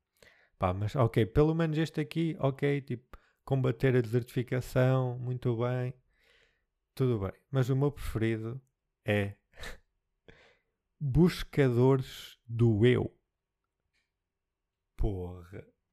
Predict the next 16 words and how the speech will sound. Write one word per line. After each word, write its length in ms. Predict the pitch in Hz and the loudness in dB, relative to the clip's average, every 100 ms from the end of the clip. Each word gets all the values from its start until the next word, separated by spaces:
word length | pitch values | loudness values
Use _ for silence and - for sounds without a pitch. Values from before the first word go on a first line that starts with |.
| - | -20
<laughs> 880 | - - _ - - _ - _ _ | -20 -20 _ -20 -20 _ -20 _ _
Buscadores 920 | - - - - 110 110 110 143 127 | -14 -14 -14 -10 -6 -6 -6 -10 -10
do 280 | 104 101 98 | -10 -12 -10
Eu. 240 | 117 123 - _ _ _ - - - - - _ | -12 -12 -16 _ _ _ -14 -14 -20 -20 -20 _
Pá, 120 | - | -2
provavelmente 920 | 110 - 151 139 147 135 131 127 131 123 | 2 6 6 6 4 4 2 0 -2 -2
o 40 | |
pior 300 | 120 131 120 | -4 0 0
brainstorming 1120 | 117 113 127 123 113 - - 107 110 110 113 | 0 0 2 0 -6 -8 0 0 0 -4 -8
que 100 | 120 | -4
eu 60 | 110 | -2
já 160 | 107 107 | 0 0
vi 140 | 107 | -4
na 100 | 107 | -6
minha 200 | 110 113 | -8 -8
vida. 380 | 101 95 - | -8 -8 -10